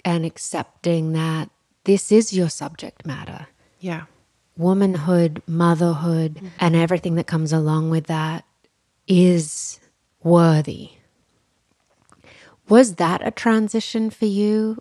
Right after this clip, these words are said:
Speaker 1: Like, why were you writing that thriller and not poetry? <laughs>
Speaker 2: Exactly,
Speaker 1: You know?
Speaker 2: exactly. Yeah, I'd written personal essay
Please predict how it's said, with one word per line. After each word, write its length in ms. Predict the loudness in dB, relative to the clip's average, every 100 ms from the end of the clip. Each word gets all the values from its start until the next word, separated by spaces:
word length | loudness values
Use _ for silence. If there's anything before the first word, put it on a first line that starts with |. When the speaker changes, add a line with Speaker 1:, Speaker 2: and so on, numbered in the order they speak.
| -4
Speaker 1:
Like, 240 | -6 -2
why 200 | 4 6
were 80 | 6
you 160 | 4 4
writing 340 | 4 2 0
that 200 | -4 -6
thriller 480 | -6 -2 -2 -4 -12 -6
and 260 | -4 0 2
not 300 | 2 2 0
poetry? 600 | 2 2 0 -8 -8 -4
<laughs> 40 |
Speaker 2:
Exactly, 600 | -4 0 2 2 4 4 2
Speaker 1:
You 40 |
know? 60 | 0
Speaker 2:
exactly. 640 | -2 2 2 2 0 0 -2 -10 -20 -20 -20 -20 _
Yeah, 180 | -2 0
I'd 180 | 0 -2 -6
written 260 | -4 -6
personal 480 | -6 -8 -6 -8 -6 -8
essay 600 | -8 -8 -8 -8 -10